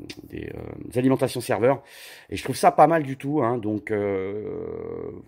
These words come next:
à réfléchir, on va voir pour deux mille vingt-quatre, hein. En tout cas, donc là, euh, la,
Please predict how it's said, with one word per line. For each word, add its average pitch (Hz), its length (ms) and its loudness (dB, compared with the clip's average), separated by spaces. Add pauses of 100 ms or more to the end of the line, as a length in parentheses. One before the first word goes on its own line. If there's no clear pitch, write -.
(240)
à 127 80 6
réfléchir, 135 460 2
on - 20 2
va 117 80 6
voir 113 200 2
pour 101 120 -6
deux 113 80 -2
mille 113 160 2
vingt-quatre, 107 420 0
hein. 95 120 -6 (600)
En 135 120 2
tout 151 120 0
cas, 151 140 8
donc 131 220 -2
là, 139 260 2 (400)
euh, 110 320 6
la, 120 200 2